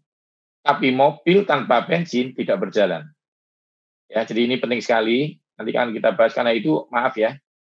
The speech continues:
seperti kata Tuhan Yesus, yang satu dilakukan, yang satu jangan diabaikan. Jadi Anda tidak bisa melihat yang ini, lalu mengharapkan stres Anda jadi lebih baik. Karena Anda harus belajar olahraga, Anda harus belajar pola makan yang baik,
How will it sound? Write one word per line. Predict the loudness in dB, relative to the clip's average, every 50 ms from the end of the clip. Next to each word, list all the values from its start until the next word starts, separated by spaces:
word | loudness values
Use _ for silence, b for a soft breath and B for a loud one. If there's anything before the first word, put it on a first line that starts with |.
| _ _ -14
seperti | -12 -6 -4 -2 -2 0 0 2
kata | 2 4 2 2 2
Tuhan | 2 0 0 0
Yesus, | -2 -4 -4 -4 -6 -6 -6 -6 -6 -8
yang | -8 -6 -2
satu | -2 -2 -2 -2 -4
dilakukan, | -4 -2 0 2 2 2 0 -4 -4 -2 0 0 2
yang | 2 0 0
satu | 2 2 0 0 0 0
jangan | 0 0 0 2 2
diabaikan. | 2 4 4 4 4 2 2 2 2 2 2 2 0 -2 -8 -16 _ _ _ _ _ _ _ _ _ _ _ _ -4
Jadi | 0 2 4
Anda | 4 4 4
tidak | 2 2 2 2 2
bisa | 2 0 0 2 2 2 2 0 -4 -6
melihat | -4 -2 0 2 4 4 2 2 2
yang | 0 -4 -2 -2
ini, | -4 -2 -2 -2 -2 -2 -4 -6 _ _ _ _
lalu | -2 0 0 0 0 0 -2
mengharapkan | -2 0 0 2 2 2 0 -2 -2 _ 0 0 0 0 -2 -8
stres | -14 -10 -6 -4 -4 -4
Anda | -2 -2 -4
jadi | -2 -4 -4 -4
lebih | -6 -6 -6 -8
baik. | -6 -6 -4 -4 -4 -6 _ _ _ _ _ _ _ _ _ _ _ -6
Karena | -4 -2 0 0 0 2
Anda | 2 2 2 2
harus | 0
belajar | -4 -4 -4 -4 -2
olahraga, | 0 0 2 2 2 2 2 0 -2 -2 -2 0 0 2 2 2 0 0 -2 -6 -10 -14 _ _ _ _ _ _ _ _ _ _
Anda | -10 -4 0 2 2 2
harus | 0 -2 -6 -2
belajar | 0 0 0 2 2 0 -2 -2 -2
pola | -2 -2 0
makan | 0 -2 -4 -6 -6 -8 -8
yang | -8 -10 -10 -6 -4
baik, | -2 0 0 0 -2 -4 -8